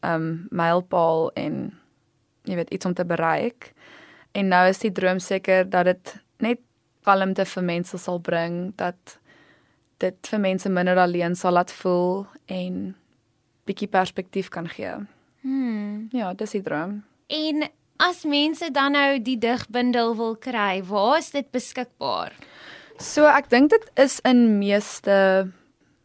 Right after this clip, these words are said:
Speaker 1: boekwinkels. Ek weet
Speaker 2: Mhm.
Speaker 1: Exclusive Books het dit.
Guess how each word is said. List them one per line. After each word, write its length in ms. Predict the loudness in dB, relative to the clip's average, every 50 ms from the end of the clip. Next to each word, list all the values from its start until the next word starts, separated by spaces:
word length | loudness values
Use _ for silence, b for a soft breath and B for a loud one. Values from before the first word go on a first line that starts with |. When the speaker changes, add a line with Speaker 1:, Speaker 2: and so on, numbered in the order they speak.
| _ _ _
Speaker 1:
boekwinkels. 760 | -4 -4 -2 -2 -2 -2 -2 2 2 2 2 2 -2 -6 -6 -6
Ek 100 | -4 -2 2
weet 220 | 4 6 6 6
Speaker 2:
Mhm. 40 | 4 0
Speaker 1:
Exclusive 520 | -2 -2 2 2 2 2 2 -4 -4 -2
Books 260 | -2 -2 -2 -2 -4 -2
het 140 | -2 0 2
dit. 200 | 2 2 0